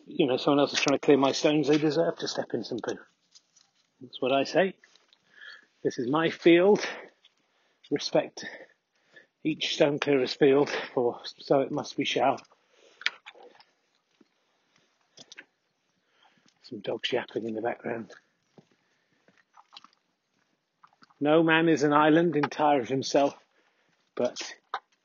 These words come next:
his field is his own, and if anybody else comes in it, they should be put on a shelf. Those are the, not my words, the words of John Donne. In,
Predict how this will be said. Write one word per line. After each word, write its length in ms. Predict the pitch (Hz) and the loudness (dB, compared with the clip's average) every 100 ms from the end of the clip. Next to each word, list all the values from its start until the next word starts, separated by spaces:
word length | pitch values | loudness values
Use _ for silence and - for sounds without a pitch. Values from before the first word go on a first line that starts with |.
| _ _ | _ _
his 300 | - 131 - | -6 -4 -4
field 400 | - 151 156 139 | 2 4 4 2
is 140 | 139 | 0
his 140 | 139 131 | 2 4
own, 380 | 139 131 127 107 - _ _ _ _ _ - | 4 4 0 -8 -18 _ _ _ _ _ -12
and 140 | 120 | -8
if 140 | 120 139 | -4 -2
anybody 400 | 131 131 135 131 | 0 2 4 4
else 300 | 135 135 - | 4 2 -2
comes 280 | 131 131 | -2 2
in 140 | 135 127 | 2 2
it, 200 | 131 - _ | -6 -12 _
they 120 | 127 - | -6 -2
should 180 | 131 | -2
be 100 | 117 | -2
put 220 | 113 147 143 | -2 0 0
on 100 | 131 | 0
a 60 | |
shelf. 380 | - 139 120 - | 0 2 0 0
Those 260 | 123 120 117 | 2 2 2
are 40 | |
the, 180 | 127 131 | 0 2
not 180 | 151 165 | 2 4
my 160 | 156 | 4
words, 360 | 147 143 143 - | 6 6 4 -2
the 80 | 127 | -4
words 260 | 139 - | -4 -2
of 100 | 131 | -6
John 360 | - 143 143 127 | -2 0 0 0
Donne. 260 | 127 120 127 - _ _ _ _ - - _ - | 0 -2 -6 -12 _ _ _ _ -20 -20 _ -4
In, 220 | 123 | 0